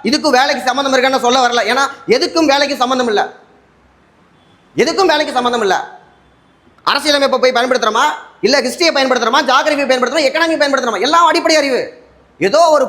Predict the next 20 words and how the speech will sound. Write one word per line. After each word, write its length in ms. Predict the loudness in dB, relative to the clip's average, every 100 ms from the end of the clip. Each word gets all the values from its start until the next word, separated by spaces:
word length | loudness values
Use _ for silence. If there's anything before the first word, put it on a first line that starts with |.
| 2
போட்டினா 400 | 0 2 0 2 0
நமக்கு 200 | 0 0
ஒரு 80 | 0
ஃபேரா 260 | 0 2 2
ஒரு 120 | 0 -2
சிஸ்டம் 240 | -4 -2
வேணும், 280 | 0 -2 -2
அதுக்காகத்தான் 460 | -2 0 -2 0 -2
இது 80 | -2
இருக்கு, 180 | -4 -6 -10 -20 _ _ _ _ _ _ _ _ _ _ _ _ -2
ஃபேர் 240 | -2 -2
சிஸ்டம். 280 | -6 -6 -6 -8 -20 _ _ _ _ _ _ -2
ஆனால் 280 | 0 0 0
இதுல 260 | -2 0 2 0 -4
இந்த 240 | -4 0 0
தமிழ் 280 | 0 -2 0
சமுதாயத்துல 460 | 2 2 0 -2
இப்படிப்பட்ட 340 | -2 -2 -2 0
வார்த்தைகளை 420 | 0 0 -2 -2
பயன்படுத்தலாமா? 560 | -2 -2 -2 -2 -2